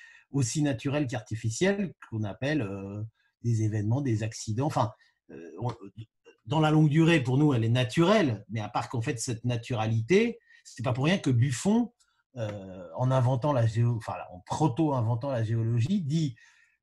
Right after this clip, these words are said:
Comment je vais essayer de penser ? » On est au, au dix-huitième, à un moment donné où à peu près, on va dire, la, la diplomatique des documents d'archives s'est mise en place depuis un siècle.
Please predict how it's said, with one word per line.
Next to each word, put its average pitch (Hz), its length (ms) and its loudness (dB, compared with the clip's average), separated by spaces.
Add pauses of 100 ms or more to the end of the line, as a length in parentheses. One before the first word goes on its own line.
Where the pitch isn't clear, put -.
(120)
Comment 185 360 4
je 139 120 -2
vais 151 120 0
essayer 156 380 0
de - 140 -14
penser ? » 165 300 -2
On 131 120 0
est 123 40 2
au, 113 100 2 (100)
au 147 80 0
dix-huitième, 156 800 0
à 127 100 0
un 135 60 2
moment 147 280 2
donné 151 360 0
où 120 180 0
à 110 100 -2
peu 131 220 -6
près, - 160 -8
on 131 140 -2
va 113 120 -4
dire, 120 220 -2
la, 101 220 -4 (340)
la 110 80 -6
diplomatique 131 800 -4
des 110 100 -2
documents 120 420 -4
d'archives 120 400 -8
s'est 101 320 -8
mise 143 240 4
en 139 160 2
place 143 560 -4
depuis 120 640 -8
un 95 60 -12
siècle. 175 540 -4